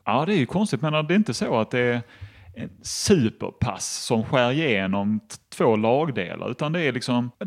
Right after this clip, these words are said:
jag fattar inte hur det kommer, det är liksom en boll som, ja, kommer ut mot kanten, så skär han in där från hyfsat snäv vinkel och lyckas lägga in bollen.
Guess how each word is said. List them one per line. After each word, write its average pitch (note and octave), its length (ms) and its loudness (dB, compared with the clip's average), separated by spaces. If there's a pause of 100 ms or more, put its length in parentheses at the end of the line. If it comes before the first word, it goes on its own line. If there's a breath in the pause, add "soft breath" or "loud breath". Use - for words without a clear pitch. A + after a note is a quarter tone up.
jag - 240 -12
fattar - 320 -4
inte G#3+ 120 -2
hur F#3 60 -2
det E3+ 60 2
kommer, C3 320 0
det A3+ 100 -2
är D#3 60 -4
liksom A#2 200 0
en C3 80 4
boll A#2+ 440 0 (520 soft breath)
som, D3 400 -8 (140)
ja, D#3 340 -6
kommer G3 220 -4
ut E3+ 120 -4
mot D3 160 -6
kanten, D3+ 460 -4
så F#3 100 -2
skär D#3 180 2
han D#3 160 -2
in D#3+ 240 0
där D#3 140 -2
från C#3 160 -4
hyfsat D3 440 -2
snäv D3 380 0
vinkel C3+ 440 0
och B2+ 80 0
lyckas C3 300 -6
lägga C#3+ 200 -2
in C3 240 0
bollen. G2 580 -2